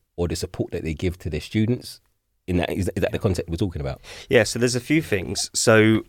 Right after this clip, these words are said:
Speaker 2: um, I organise with Apartheid Off Campus, which is a student network, um, focused specifically kind of on this, not only on education in Palestine, but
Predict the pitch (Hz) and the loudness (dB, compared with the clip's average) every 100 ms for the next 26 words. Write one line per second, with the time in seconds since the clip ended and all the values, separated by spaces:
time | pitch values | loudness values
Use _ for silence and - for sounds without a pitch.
0 | _ - 110 110 107 - - 117 117 110 | _ 2 4 4 0 0 2 4 6 4
1 | 101 104 98 95 92 101 98 90 - - | 2 4 4 4 2 2 2 0 -8 -2
2 | 98 92 92 - 107 95 92 87 - - | 0 0 -2 0 0 0 -2 -2 -2 -2
3 | 92 95 90 87 - 117 98 95 87 92 | 0 2 0 -2 2 2 2 2 2 2
4 | 95 92 90 - - - - - - - | 2 2 2 -4 -16 -18 -20 -20 -12 0
5 | 98 92 87 - 101 101 - - - 107 | 2 4 2 4 4 2 -2 -2 0 0
6 | 95 92 90 92 90 98 87 85 90 95 | 0 0 0 0 2 2 2 0 0 2
7 | 92 95 - 95 - 85 101 - 92 95 | 2 0 2 0 0 0 2 2 2 2
8 | 90 - | 2 0